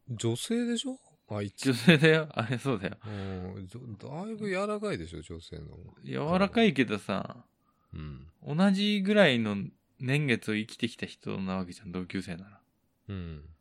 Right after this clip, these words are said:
Speaker 2: それなのにさ、もう、考えられない、もう差がついてるわけよ。ヨガスキルについて。
Speaker 1: ヨガだけでしょ。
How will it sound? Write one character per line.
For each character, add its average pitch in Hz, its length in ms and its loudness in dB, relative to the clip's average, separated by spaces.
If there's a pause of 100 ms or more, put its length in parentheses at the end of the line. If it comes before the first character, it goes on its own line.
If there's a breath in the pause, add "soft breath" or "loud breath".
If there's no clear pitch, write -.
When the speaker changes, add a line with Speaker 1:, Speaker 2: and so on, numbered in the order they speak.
(120)
Speaker 2:
そ - 140 -6
れ 170 60 4
な 185 80 4
の 165 100 2
に 123 60 -4
さ、 110 180 -4
も 98 460 -6 (880)
う、 - 40 -10
考 170 100 0 (240)
え 220 40 2
ら 226 100 4
れ 226 120 4
な 185 140 4
い、 104 160 2
も 98 140 -8
う - 60 -16
差 107 180 0
が 120 100 -4
つ - 140 -2
い 139 100 -2
て 117 80 -2
る 90 100 -2
わ 85 120 -8
け 90 100 -14
よ。 92 100 -16 (460)
ヨ 107 160 -4
ガ 107 260 -4
ス - 140 -14
キ 117 120 0
ル 95 100 0
に 87 80 -4
つ - 140 -10
い 95 60 -10
て。 - 200 -18 (360)
Speaker 1:
ヨ 151 240 -4
ガ 131 120 -2
だ 78 140 -6
け 104 100 -6
で 78 120 -6
し - 120 -14
ょ。 - 80 -20